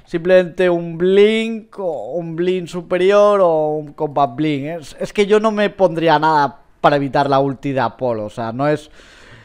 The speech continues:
Si te coge con media vida te mata, o sea, no tiene más, ¿no?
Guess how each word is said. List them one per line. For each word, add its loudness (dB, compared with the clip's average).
Si -10
te 0
coge 4
con 4
media 2
vida 4
te 2
mata, 0
o -6
sea, -4
no 0
tiene -2
más, -8
¿no? -8